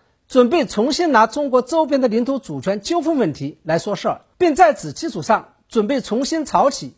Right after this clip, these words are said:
印太战略的冷饭了。那么问题来了，美方为什么要这样做？我个人认为，美方此举不仅仅是为了重新增加一个遏制中国的手段，准备把中国面临的内部与外部问题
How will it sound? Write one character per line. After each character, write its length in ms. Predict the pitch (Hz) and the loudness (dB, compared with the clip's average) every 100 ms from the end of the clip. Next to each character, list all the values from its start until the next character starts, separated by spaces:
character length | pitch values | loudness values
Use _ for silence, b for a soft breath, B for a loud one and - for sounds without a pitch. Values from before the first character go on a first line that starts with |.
| _ | _
印 220 | 294 262 | -2 4
太 160 | 240 | 4
战 240 | 190 285 233 | 4 2 2
略 80 | 196 | 0
的 80 | |
冷 200 | 180 127 | -2 -4
饭 220 | 110 247 180 | -2 0 0
了。 140 | 123 _ _ _ _ _ _ _ _ _ _ - | -6 _ _ _ _ _ _ _ _ _ _ -2
那 100 | 294 | 4
么 140 | 285 | 6
问 200 | 285 359 | 6 2
题 120 | 208 | 2
来 160 | 226 147 | 0 2
了， 220 | 180 - _ _ | 2 0 _ _
美 300 | 214 226 208 | 2 4 6
方 260 | - 294 | 6 4
为 180 | 311 370 | 2 -2
什 160 | 233 143 | -2 -4
么 80 | 185 | -2
要 140 | 190 | -2
这 140 | - | 0
样 140 | 254 208 | -4 -4
做？ 360 | - 311 - _ _ _ _ _ _ _ _ | -6 -6 -6 _ _ _ _ _ _ _ _
我 160 | - 220 | 2 2
个 160 | 220 339 | 6 4
人 160 | 277 | 4
认 140 | 233 185 | 0 0
为， 240 | 170 - _ | -4 -6 _
美 260 | 196 214 208 | 0 2 4
方 260 | - 302 | 4 2
此 260 | - 202 262 | -2 -6 -6
举 260 | - 135 - _ | -6 -12 -14 _
不 100 | 320 | -6
仅 300 | 320 247 320 | -2 -2 0
仅 160 | 180 | -2
是 120 | 147 240 | -2 -4
为 100 | 226 | 0
了 100 | 180 | 0
重 260 | - 185 | -2 -6
新 220 | 233 269 254 | -4 -4 2
增 220 | 294 285 | 2 4
加 160 | 262 | 2
一 100 | 214 | 2
个 280 | 190 196 - _ - | 0 -4 -4 _ 2
遏 160 | 294 | 4
制 160 | - 175 | 4 -2
中 160 | 233 | -4
国 120 | 233 214 | -4 -4
的 80 | |
手 160 | 196 123 | -6 -10
段， 300 | 107 202 - _ _ _ _ _ _ _ _ | -2 -2 -2 _ _ _ _ _ _ _ _
准 240 | 262 254 | 2 2
备 140 | 294 302 | 2 4
把 160 | 233 | 4
中 300 | - 330 349 | 2 0 0
国 120 | 226 | 2
面 240 | 214 294 240 | 4 4 2
临 80 | 208 | 0
的 120 | 240 | 0
内 200 | 320 302 | 0 -2
部 280 | 190 175 - | -4 -10 -8
与 120 | 165 | -6
外 220 | 185 320 | 2 2
部 140 | 196 190 | 2 -4
问 160 | 214 | -6
题 300 | 156 151 180 | -6 -12 -14